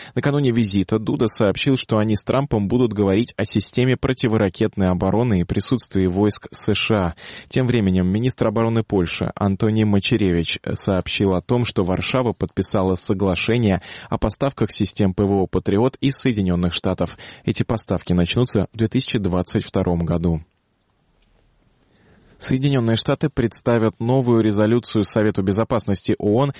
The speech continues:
о введении дальнейших санкций в отношении Северной Кореи. Предложение связано с запуском первой межконтинентальной баллистической ракеты. Ранее президент С Ш А Дональд Трамп выразил недовольство тем, что в первом квартале этого года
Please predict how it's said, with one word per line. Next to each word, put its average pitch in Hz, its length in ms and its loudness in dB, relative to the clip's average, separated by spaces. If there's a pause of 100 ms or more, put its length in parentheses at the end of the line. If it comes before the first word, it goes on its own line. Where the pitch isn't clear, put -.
(140)
о 135 100 0
введении 120 460 0
дальнейших 98 580 2
санкций 117 500 0
в 120 60 0
отношении 101 600 2
Северной 92 520 0
Кореи. 110 420 2 (320)
Предложение 127 540 0
связано 104 460 0
с 92 60 2
запуском 95 520 -2
первой 107 300 2
межконтинентальной 95 920 0
баллистической 95 760 0
ракеты. 98 520 0 (280)
Ранее 95 380 0
президент 101 460 0
С - 120 0
Ш 117 180 0
А 110 40 2
Дональд 113 340 0
Трамп 87 300 -2
выразил 101 380 2
недовольство 95 600 0
тем, 131 220 -2
что 101 200 0
в - 80 -6
первом 95 320 2
квартале 90 520 -2
этого 90 260 -2
года 107 320 0